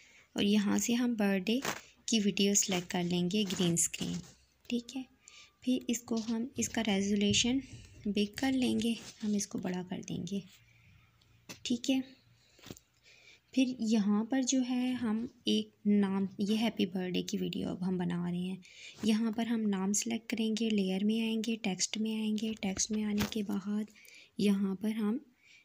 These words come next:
जो है ना लेटर कोई भी सिलेक्ट कर लेंगे। For example हम ये लेटर ले लेते हैं एस, ठीक है, यहाँ पर ये कर लेंगे ऐसे। और यहाँ पर हम फिर इसको कलर देंगे, ये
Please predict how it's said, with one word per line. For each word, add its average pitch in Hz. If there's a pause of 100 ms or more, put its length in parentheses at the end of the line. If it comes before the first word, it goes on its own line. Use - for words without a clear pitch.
(120)
जो 208
है 202
ना 202 (180)
लेटर 190
कोई 196
भी 240
सिलेक्ट 190
कर 185
लेंगे। 180 (680)
For 214
example 208
हम 214
ये 214
लेटर 190
ले 202
लेते 196
हैं 190
एस, - (1160)
ठीक -
है, 254 (560)
यहाँ 196
पर 190
ये 190
कर 185
लेंगे 185 (880)
ऐसे। 170 (720)
और 220
यहाँ 208
पर 214
हम 208
फिर 214
इसको 214
कलर 190
देंगे, 214 (240)
ये 202